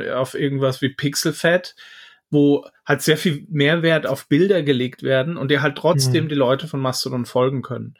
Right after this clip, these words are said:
Speaker 2: Ja,
Speaker 1: Und das
Speaker 2: genau.
Speaker 1: finde ich nochmal diesen wichtigen Punkt, dass wir eben nicht nur von Mastodon sprechen, sondern halt auch bewusst machen, jetzt hat man die Möglichkeit, sich wirklich auszusuchen, wo man hin will und ist eben nicht gezwungen, den, den großen Player am Markt zu nehmen, weil da alle sind,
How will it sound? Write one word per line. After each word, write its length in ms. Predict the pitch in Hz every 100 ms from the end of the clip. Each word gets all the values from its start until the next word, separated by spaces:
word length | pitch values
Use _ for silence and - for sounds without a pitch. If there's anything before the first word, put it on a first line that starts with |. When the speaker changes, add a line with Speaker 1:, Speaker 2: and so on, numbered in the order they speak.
| -
Speaker 2:
Ja, 220 | 139 113
Speaker 1:
Und 80 | 135
das 100 | 147
Speaker 2:
genau. 80 | 131
Speaker 1:
finde 120 | 165
ich 40 | 156
nochmal 200 | 143 135
diesen 240 | 127 131
wichtigen 280 | 127 131 120
Punkt, 180 | 143 131
dass 120 | -
wir 80 | 127
eben 180 | 131
nicht 160 | 147 156
nur 180 | 165 156
von 140 | 127
Mastodon 500 | 120 147 - 131 113
sprechen, 480 | - 123 123 143 196 - - _
sondern 400 | - 143 139 135 - - _ -
halt 200 | 143 143
auch 140 | 147
bewusst 400 | 151 143 175 -
machen, 380 | 156 143 147 147 - -
jetzt 540 | 139 139 - - -
hat 220 | - 170 165
man 160 | 151
die 80 | 143
Möglichkeit, 720 | 147 180 165 147 - 143 139
sich 240 | - 135 151
wirklich 400 | 175 160 - 123
auszusuchen, 800 | 147 165 - 143 127 120 123 113
wo 80 | 120
man 160 | 117
hin 240 | 113 131 131
will 140 | 175
und 160 | 147 131
ist 120 | -
eben 240 | 147 135
nicht 260 | 151 180 -
gezwungen, 600 | 139 - 131 127 139 160 - - -
den, 180 | 143 139
den 200 | 139 131
großen 360 | 139 139 -
Player 300 | 135 127 135
am 140 | 139 131
Markt 260 | 127 135
zu 140 | - 143
nehmen, 200 | 131 131
weil 120 | 123
da 100 | 123
alle 240 | 120 127
sind, 320 | 120 160 139